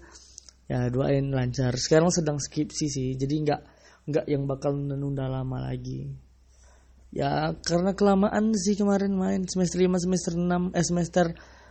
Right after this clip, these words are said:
lima, enam, tujuhnya tuh agak buruk kemarin, jadi kayak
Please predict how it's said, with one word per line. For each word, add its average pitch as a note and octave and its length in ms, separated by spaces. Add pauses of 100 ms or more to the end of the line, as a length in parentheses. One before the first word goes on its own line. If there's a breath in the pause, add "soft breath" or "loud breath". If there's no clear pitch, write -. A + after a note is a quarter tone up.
(200 loud breath)
lima, F3+ 320
enam, F3 320
tujuhnya F3+ 480
tuh F3+ 240
agak D#3+ 160
buruk D3+ 320
kemarin, C#3+ 320
jadi C#3+ 160
kayak C3+ 360